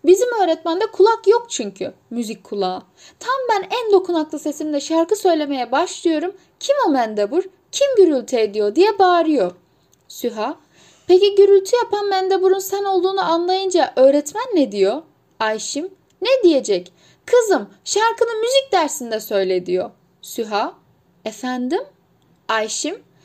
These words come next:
"Ne yapayım ama? Ne zaman tarih dersi başlasa içimden böyle şarkı söylemek geliyor." "Kaç yaşındasınız?" Süha, "Otuz beş." Ayşim,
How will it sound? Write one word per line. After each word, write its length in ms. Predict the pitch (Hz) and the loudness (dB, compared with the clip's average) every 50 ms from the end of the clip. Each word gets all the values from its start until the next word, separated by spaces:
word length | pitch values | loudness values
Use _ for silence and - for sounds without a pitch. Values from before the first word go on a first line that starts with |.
| _ _ _ - | _ _ _ -2
"Ne 120 | 359 480 | 0 2
yapayım 440 | 571 571 523 - - 339 330 262 233 | 2 2 0 -2 -2 -2 -2 -2 -2
ama? 340 | 214 208 208 220 285 320 - - _ - | -4 -6 -4 -6 -6 -6 -10 -14 _ -4
Ne 60 | 453 539 539 | -2 0 0
zaman 340 | 554 539 494 453 415 381 | 0 0 -2 -2 -2 -2
tarih 380 | 370 349 339 320 311 311 311 - | 0 0 0 2 0 -2 -2 -2
dersi 340 | 311 285 285 - - 262 254 | -2 -2 -2 -4 -6 -2 0
başlasa 420 | 254 247 247 - 226 226 - 339 | 0 0 0 -2 -8 -8 -8 -8
içimden 640 | 349 - 349 359 - - 381 370 370 359 359 359 370 | -4 -4 -4 -2 -2 -2 -2 0 0 0 0 0 0
böyle 280 | 453 453 415 330 381 381 | 2 2 4 4 2 2
şarkı 380 | 381 392 392 403 392 - - | 2 0 -2 -2 -2 -4 -4
söylemek 560 | - 381 349 311 254 220 208 202 196 196 - | -2 -2 -2 0 -2 -4 -6 -8 -10 -10 -6
geliyor." 380 | - 190 180 180 - 101 - - - _ _ _ _ _ _ | -4 -4 -2 -2 -4 -8 -10 -12 -14 _ _ _ _ _ _
"Kaç 260 | - 453 480 466 - | -10 -8 -8 -2 0
yaşındasınız?" 760 | 453 381 - 294 247 220 214 208 - - 196 220 277 330 - - _ _ _ | 0 0 0 -2 -4 -4 -6 -6 -8 -10 -12 -10 -10 -10 -12 -16 _ _ _
Süha, 520 | - - - 262 247 233 233 262 339 392 - _ _ _ _ - | -20 -8 -6 -4 -2 0 -2 -2 -2 -4 -8 _ _ _ _ -6
"Otuz 360 | 262 262 - - 247 240 233 | -6 -6 -6 -8 -14 -2 0
beş." 300 | 254 233 214 202 - - _ _ _ _ _ _ | 0 0 0 -2 -8 -14 _ _ _ _ _ _
Ayşim, 520 | - 208 202 202 - - 294 294 330 330 | -4 -4 -4 -4 -4 -6 -4 -4 -4 -6